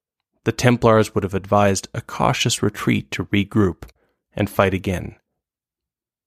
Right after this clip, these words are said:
But that was not the way of Saint Raymond. The Knights of Calatrava regrouped around a new fortress. Calatrava had been at the border between the Christians and the Muslims.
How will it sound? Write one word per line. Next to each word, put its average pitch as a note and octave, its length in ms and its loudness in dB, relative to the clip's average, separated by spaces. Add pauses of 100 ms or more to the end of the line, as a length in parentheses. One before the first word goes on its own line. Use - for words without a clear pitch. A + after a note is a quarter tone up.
(320)
But - 140 -2
that D#3 140 4
was D#3 180 0
not D3+ 200 0
the - 100 0
way G#2+ 380 -2 (240)
of - 160 -6
Saint - 280 0
Raymond. F2+ 500 -8 (1500)
The B2 100 4
Knights C3 280 6
of C3 120 0
Calatrava A2 800 2 (260)
regrouped A2+ 640 0 (180)
around G#2 280 2
a G2+ 60 0
new G2+ 160 0
fortress. - 600 -6 (1400)
Calatrava B2 640 4
had G#2 200 0
been G#2 260 0
at - 160 -8
the G2+ 80 -2
border G2+ 460 2
between F#2+ 360 -4
the G2 80 -2
Christians - 640 -6 (180)
and G#2 140 0
the F#2+ 60 0
Muslims. - 680 -4